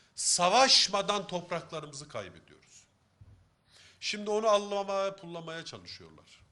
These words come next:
Eski başbakan, "P K K nasıl terör örgütüyse P Y D de terör örgütüydü." Dün sizin terör örgütü dediğiniz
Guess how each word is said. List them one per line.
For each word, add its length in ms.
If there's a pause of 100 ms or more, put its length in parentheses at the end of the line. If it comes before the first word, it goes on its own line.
(280)
Eski 300
başbakan, 580 (960)
"P 140
K 180
K 300
nasıl 300
terör 300
örgütüyse 760
P 100
Y 180
D 140
de 120
terör 280
örgütüydü." 500 (1300)
Dün 320 (920)
sizin 440
terör 300
örgütü 500
dediğiniz 680